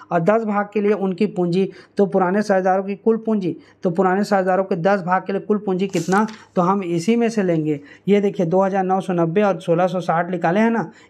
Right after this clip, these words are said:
इसका जो शेष है उसी को जोड़ों को जोड़ेंगे। तो दो हज़ार नौ सौ नब्बे और सोलह सौ साठ को जोड़ दिए यहाँ पे, तो ये देखिए कहाँ पर आया,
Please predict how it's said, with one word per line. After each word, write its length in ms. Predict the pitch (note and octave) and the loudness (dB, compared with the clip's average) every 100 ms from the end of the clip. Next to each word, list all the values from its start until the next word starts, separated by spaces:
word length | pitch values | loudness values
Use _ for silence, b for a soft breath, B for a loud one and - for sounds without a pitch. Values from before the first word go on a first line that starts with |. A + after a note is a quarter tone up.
| F3+ | -6
इसका 240 | E3+ F#3 | 0 0
जो 140 | E3+ | 2
शेष 320 | E3 F#3 F#3+ E3+ | 0 2 0 0
है 60 | |
उसी 260 | F3 E3 G#3+ | -2 -2 0
को 120 | G#3+ | 0
जोड़ों 300 | E3+ E3+ G3 | 2 0 0
को 100 | F#3 | -2
जोड़ेंगे। 480 | D#3+ D#3 F3 D#3+ C#3 B B - | 2 2 0 -4 -6 B B -4
तो 100 | F3 | 0
दो 160 | F#3 | 2
हज़ार 180 | F#3+ F3+ | 2 0
नौ 140 | F3+ F3+ | -2 -2
सौ 120 | F3 | -2
नब्बे 240 | E3 F3 | -2 0
और 80 | F#3+ | 0
सोलह 260 | E3+ D#3+ F3 | 0 0 0
सौ 140 | F3 | -2
साठ 300 | E3 D#3 E3 | -2 -2 0
को 100 | D#3+ | -2
जोड़ 240 | D#3 F3 F#3 | 0 0 2
दिए 180 | G#3 | 0
यहाँ 240 | G#3 F#3 F#3 | 0 0 -2
पे, 140 | G#3 G#3 B B - | -2 -4 B B -2
तो 60 | |
ये 160 | F3 F#3 | 0 2
देखिए 300 | E3+ E3 D#3+ | 0 0 -4
कहाँ 260 | D#3+ D3+ | -2 -2
पर 140 | E3 F#3 | 2 2
आया, 260 | F#3 G3+ | 2 -2